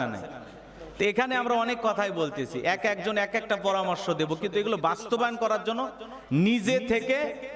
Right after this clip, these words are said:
অপরের সহযোগিতা নিয়ে আগাইতে হবে। জেলাভিত্তিক মিডিয়ার ব্যবস্থা করা যায়, যেখান থেকে আমাদের জুমার বয়ান যাবে, হ্যাঁ, বা আপনার বিভিন্ন আলোচনার কিছু অংশ সেখানে দিতে পারেন, পুরো আলোচনা ছাড়তে পারেন। সুন্দর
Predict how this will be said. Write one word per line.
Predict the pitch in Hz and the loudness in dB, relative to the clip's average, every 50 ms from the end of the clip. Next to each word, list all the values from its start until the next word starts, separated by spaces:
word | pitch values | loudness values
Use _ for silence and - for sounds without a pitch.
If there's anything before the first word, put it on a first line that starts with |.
| 302 - - 175 208 | -6 -2 0 0 0
অপরের | 202 - 247 240 233 220 - - | 2 2 2 2 2 2 2 2
সহযোগিতা | 208 208 247 262 262 277 233 269 220 254 277 269 | 2 2 2 0 -2 -2 -2 -2 0 0 0 0
নিয়ে | 269 262 214 196 | 0 0 -2 0
আগাইতে | 175 170 151 135 127 120 110 | 0 0 0 0 0 0 0
হবে। | 110 101 101 98 - 117 110 107 - - - - - - - - - | -2 -2 -4 -8 -12 -14 -14 -14 -16 -16 -18 -20 -18 -16 -10 -2 2
জেলাভিত্তিক | 143 196 233 247 262 277 254 - 285 262 233 247 | 4 4 4 4 2 0 0 0 0 2 2 2
মিডিয়ার | 240 202 247 247 240 233 | 2 2 2 2 2 2
ব্যবস্থা | 240 233 233 233 240 247 233 233 | 2 2 2 2 0 0 2 2
করা | 214 196 196 180 165 | 2 2 2 2 2
যায়, | 165 156 151 151 | 2 0 2 0
যেখান | 180 180 196 196 196 196 | 0 0 0 0 0 -2
থেকে | 202 190 185 180 185 | -2 0 0 0 0
আমাদের | 185 175 190 180 170 147 | 0 0 0 -2 -2 -2
জুমার | 147 170 175 170 170 165 160 | -2 0 2 2 0 2 2
বয়ান | 160 165 165 160 160 147 | 2 2 2 0 0 0
যাবে, | 156 151 147 147 147 147 151 151 147 143 147 147 - - - - - - - - - - | 0 0 0 0 -2 -4 -6 -12 -14 -14 -16 -16 -18 -20 -20 -20 -20 -20 -20 -8 -2 0
হ্যাঁ, | 196 190 170 - 127 117 180 196 185 - - - - - - - - - 127 131 | 0 2 2 0 -2 -4 -6 -6 -8 -10 -12 -14 -14 -14 -14 -14 -6 0 2 4
বা | 143 143 143 143 127 - 151 | 4 4 2 2 2 2 0
আপনার | 147 147 - 165 151 147 143 123 123 - | 2 2 2 2 4 2 2 2 2 2
বিভিন্ন | 156 156 160 175 175 170 165 160 151 131 151 | 2 4 4 2 4 4 4 4 2 2 2
আলোচনার | 151 151 151 156 170 156 151 147 143 139 - 165 - | 2 0 0 2 2 2 2 2 0 -2 -4 -4 -4
কিছু | - 156 - - 165 151 | -2 0 2 2 2 2
অংশ | 151 147 - - 160 143 139 - | 2 0 2 2 2 2 2 0
সেখানে | - 151 139 151 147 147 143 143 | 0 0 2 2 0 0 0 0
দিতে | 139 143 143 131 | 0 0 2 2
পারেন, | 135 131 127 127 143 135 135 135 127 127 - - - - | 2 2 0 0 -4 -6 -10 -12 -12 -14 -14 -16 -4 2
পুরো | 151 156 160 156 | 2 4 4 4
আলোচনা | 156 151 143 151 160 151 147 135 - | 2 0 0 0 2 2 2 2 2
ছাড়তে | - 151 147 151 147 139 127 | 0 0 0 0 -2 0 0
পারেন। | 135 131 131 131 131 - | 0 0 0 -2 -4 -4
সুন্দর | - 170 160 160 | -4 -2 0 0